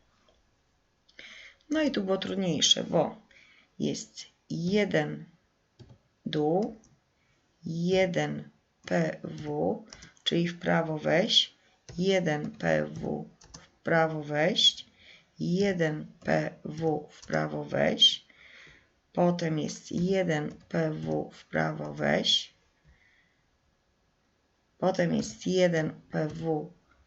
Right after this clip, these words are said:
w prawo wejść, potem pięć do góry i pięć razy zostaw jagody. Ostatnie.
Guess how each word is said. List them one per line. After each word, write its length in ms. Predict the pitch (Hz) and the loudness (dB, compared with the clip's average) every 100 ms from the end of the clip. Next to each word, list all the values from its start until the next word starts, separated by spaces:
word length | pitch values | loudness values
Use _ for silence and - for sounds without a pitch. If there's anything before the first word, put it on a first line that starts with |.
| _ _ | _ _
w 180 | - - | -20 -2
prawo 400 | 156 160 156 151 | 0 0 -2 -2
wejść, 540 | 147 151 - - - - - _ - | 2 2 2 0 -2 -20 -20 _ -8
potem 440 | - 185 165 147 - | -2 0 0 -2 -4
pięć 500 | - 170 156 151 - - | 0 0 0 -4 -10 -6
do 140 | 151 | -6
góry 500 | 147 156 156 170 240 320 _ _ - _ _ - | -4 -4 0 2 2 -2 _ _ -20 _ _ 2
i 340 | 214 240 - - - | 6 6 2 -8 -4
pięć 360 | 175 185 214 | 0 0 -2
razy 520 | 156 156 156 165 175 175 - - - | -2 0 0 -2 -2 -6 -16 -18 -12
zostaw 560 | 139 143 - - 156 - - _ _ _ _ _ _ _ _ - | -4 -4 -4 -6 -6 -8 -20 _ _ _ _ _ _ _ _ -2
jagody. 420 | 170 175 - - - - _ _ _ _ _ _ _ - _ _ _ _ _ _ - _ _ _ _ _ _ _ - - _ _ _ _ _ _ _ - - - - _ | -2 0 -6 -8 -16 -20 _ _ _ _ _ _ _ -20 _ _ _ _ _ _ -20 _ _ _ _ _ _ _ -20 -20 _ _ _ _ _ _ _ -16 -16 -20 -20 _
Ostatnie. 880 | - 175 - 175 180 208 285 - - | -8 -4 0 0 2 2 2 0 -16